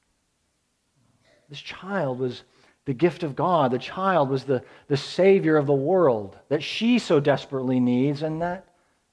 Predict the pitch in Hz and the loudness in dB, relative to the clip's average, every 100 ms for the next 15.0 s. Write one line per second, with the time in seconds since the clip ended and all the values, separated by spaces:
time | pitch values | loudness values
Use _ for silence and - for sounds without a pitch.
0 | _ 143 156 156 165 147 117 - - - | _ -18 -16 -14 -12 -14 -16 -20 -20 -20
1 | _ _ _ _ _ _ 120 117 104 - | _ _ _ _ _ _ -14 -12 -12 -16
2 | 107 104 98 92 90 _ _ - - _ | -18 -14 -12 -12 -16 _ _ -20 -20 _
3 | _ _ _ _ _ _ _ _ _ - | _ _ _ _ _ _ _ _ _ -20
4 | - 123 131 123 113 120 127 95 110 113 | -16 -12 -8 -8 -6 -6 -6 -8 -12 -12
5 | 107 - 139 95 85 101 101 98 - - | -12 -4 -2 -2 -6 -10 -6 -8 -8 -20
6 | _ _ _ _ _ 117 113 - 143 117 | _ _ _ _ _ -8 -8 -4 -4 -4
7 | 92 101 113 110 117 120 117 113 _ _ | -6 -6 -6 -2 -2 -2 -4 -8 _ _
8 | _ - - 175 160 - 117 110 95 87 | _ -12 0 0 0 -2 -4 -4 -10 -16
9 | - _ _ _ _ _ _ - 110 127 | -16 _ _ _ _ _ _ -16 -12 -6
10 | 123 113 - 117 110 110 107 110 107 104 | -6 -8 -6 -4 -2 -4 -4 -4 -4 -6
11 | 107 _ _ _ 113 107 - 120 107 107 | -12 _ _ _ -12 -10 -10 -10 -8 -10
12 | 98 98 107 90 - 127 151 151 156 123 | -10 -6 -6 -6 -8 -6 -6 -4 -4 -2
13 | 127 147 131 131 143 143 117 104 104 123 | 0 0 2 2 2 0 -8 -8 -6 -6
14 | 131 - 139 117 120 120 131 113 92 87 | -6 -8 -10 -6 -2 0 0 -2 -6 -14